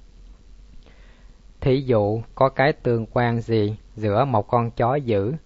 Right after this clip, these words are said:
và một sự lưu ngụ tại Praha, hoặc giữa hai dữ kiện này với một người mà vào một đêm nào đó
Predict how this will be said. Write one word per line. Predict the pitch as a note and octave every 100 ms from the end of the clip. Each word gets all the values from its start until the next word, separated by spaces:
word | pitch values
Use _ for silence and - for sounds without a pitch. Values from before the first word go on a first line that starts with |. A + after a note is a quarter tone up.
| - - - -
và | A2+ G#2+ G#2
một | G#2 G2+
sự | - G2+
lưu | A2 B2 B2
ngụ | A#2+ G#2 G2 G#2+ A2+
tại | G#2 F#2+ A2+
Praha, | A#2 A#2 A2 A#2+ A2+ A2 - - _ - - - -
hoặc | A#2 A#2
giữa | A2 A2
hai | B2 C3 A#2+ A2+
dữ | G#2+
kiện | G#2 G#2 G2 G#2+
này | G#2+ G2+ G2+ - - -
với | A2 C#3+
một | B2 G2+
người | A2 G#2 G2+ G2
mà | G2+ G2+ G2
vào | F#2+ G#2 G2+
một | G2 -
đêm | A#2+ A#2 A2+
nào | A2 F#2+
đó | G2+ G#2 C3